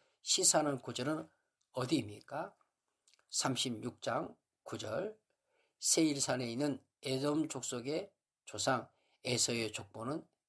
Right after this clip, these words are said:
이러하고." 아멘. 하나님 아버지,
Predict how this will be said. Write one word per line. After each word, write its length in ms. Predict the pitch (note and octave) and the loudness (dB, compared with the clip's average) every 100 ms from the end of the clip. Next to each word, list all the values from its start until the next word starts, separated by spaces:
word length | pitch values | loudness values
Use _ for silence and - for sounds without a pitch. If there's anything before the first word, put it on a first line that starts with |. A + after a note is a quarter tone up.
| _ - | _ -6
이러하고." 800 | E3+ C#3+ F#2+ G2 F#2+ F#2+ - _ _ _ _ _ _ _ - | -2 0 -2 -6 -8 -12 -14 _ _ _ _ _ _ _ -6
아멘. 500 | - F#2 B2 G#2+ G2 _ _ _ _ _ _ _ _ _ _ | -4 2 2 0 -6 _ _ _ _ _ _ _ _ _ _
하나님 380 | - D#3+ B2+ A#2 | -4 0 2 0
아버지, 520 | A2+ G#2 G#2 - E3 | -2 -4 -8 -8 -10